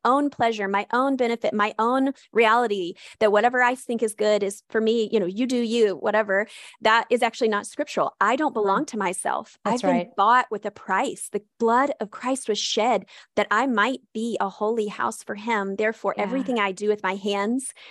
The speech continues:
Speaker 1: whether I eat or drink, I do it for the glory of God. And so I, I felt, saw, I'm like, that is the entire gospel right there. He did not die so that we could be angels. He did not die so that we could, you know, have good feelings. He died so that we could become his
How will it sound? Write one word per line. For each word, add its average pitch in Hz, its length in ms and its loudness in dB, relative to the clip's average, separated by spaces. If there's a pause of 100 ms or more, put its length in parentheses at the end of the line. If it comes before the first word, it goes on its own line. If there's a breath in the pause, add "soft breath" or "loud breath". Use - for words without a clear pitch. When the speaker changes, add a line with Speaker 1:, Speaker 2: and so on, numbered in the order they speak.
(140)
Speaker 1:
whether 185 220 2
I - 80 0
eat 226 200 -4
or - 60 -2
drink, 202 240 -2
I 196 80 0
do 196 140 0
it 202 100 -4
for - 80 -8
the 185 140 -6
glory 190 300 -4
of 185 100 -8
God. 185 400 -4 (420 loud breath)
And 214 160 0
so 214 540 4
I, 220 180 2 (140)
I 214 100 2
felt, - 320 0
saw, 247 240 2
I'm 202 80 -2
like, 196 140 -4
that 208 160 0
is 226 60 -8
the 240 60 -6
entire 208 320 -2
gospel - 560 -6 (180)
right 196 240 -2
there. 196 200 -2
He 214 220 -4
did 202 100 2
not 214 300 2
die 208 320 4
so 220 180 -6
that 208 160 -6
we 214 100 -4
could 208 160 -2
be 202 340 -2
angels. 240 500 2
He 233 100 -6
did 202 120 -2
not 220 200 2
die 214 280 4
so 202 140 -10
that 196 140 -6
we 214 100 -2
could, 196 260 0 (280 loud breath)
you 214 100 4
know, 208 80 2
have 208 220 2
good 208 160 0
feelings. 202 320 -4
He 226 80 -6
died 202 380 0
so 220 300 2
that 190 260 0 (400 loud breath)
we 226 320 0
could 220 260 -2
become 196 560 -4
his 180 680 -2